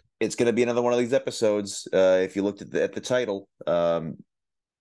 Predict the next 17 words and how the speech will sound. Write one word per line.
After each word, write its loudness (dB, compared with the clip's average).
hockey 0
culture 4
is 2
rearing 2
its -2
ugly 0
head 2
again. -6
We're, 0
we'll, 0
we'll -2
tackle -2
it -6
this -6
week. -2
Uh, 4
so -2